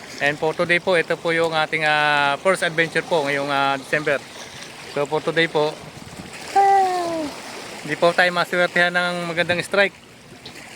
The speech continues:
Naka-strike po tayo, tatlong ano, talakitok pa lang.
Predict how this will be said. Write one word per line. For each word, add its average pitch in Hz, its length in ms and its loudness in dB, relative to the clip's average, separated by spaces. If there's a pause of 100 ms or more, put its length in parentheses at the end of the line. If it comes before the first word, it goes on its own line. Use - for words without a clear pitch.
(140)
Naka-strike 175 480 2
po 196 80 -2
tayo, 202 240 4
tatlong 190 480 -2
ano, 208 160 -2 (240)
talakitok 160 480 -2
pa 185 80 0
lang. 185 160 0